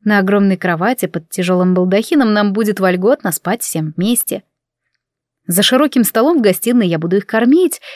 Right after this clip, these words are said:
а выгуливать стану на обширной террасе-балконе, пока никто не видит. Строя планы по использованию нового жилья,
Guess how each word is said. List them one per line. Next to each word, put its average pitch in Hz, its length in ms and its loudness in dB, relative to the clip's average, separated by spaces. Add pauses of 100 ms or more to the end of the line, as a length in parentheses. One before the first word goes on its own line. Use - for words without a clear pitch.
(140)
а 190 80 -2
выгуливать 214 460 2
стану 226 540 -2 (180)
на 190 140 2
обширной 240 500 0
террасе-балконе, 180 1080 0 (140)
пока 285 220 -2
никто 240 280 0
не 226 160 4
видит. 170 420 -6 (1300)
Строя 170 400 -2
планы 185 380 0
по 175 180 -4
использованию 180 680 -2
нового 190 440 0
жилья, 262 400 2